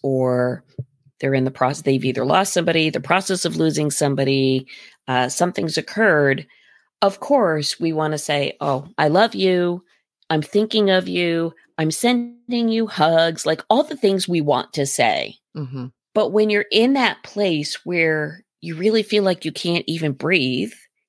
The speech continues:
Speaker 1: it hurts so much. You feel like you're literally just gonna crumble. Like, if somebody actually is in the room with you or maybe touches you, you're, you're just like, "I can't,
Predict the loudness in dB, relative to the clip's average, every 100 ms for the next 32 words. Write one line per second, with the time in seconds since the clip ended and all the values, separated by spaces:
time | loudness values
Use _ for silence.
0 | _ 0 2 -2 -2 -2 2 2 2 0
1 | 0 -4 -4 -2 0 0 0 -2 0 2
2 | 2 2 2 0 0 -2 -2 0 0 -4
3 | -4 -2 0 -2 0 2 0 -4 -18 -20
4 | _ -4 -2 -2 0 2 2 2 -2 0
5 | 0 0 0 -2 -4 _ _ _ _ _
6 | 0 2 2 2 2 2 0 -2 -2 0
7 | 0 0 2 4 2 2 -4 _ -4 -2
8 | 0 -2 0 -2 -2 -4 -4 0 0 2
9 | 0 2 -2 -2 -6 -8 -4 -2 -2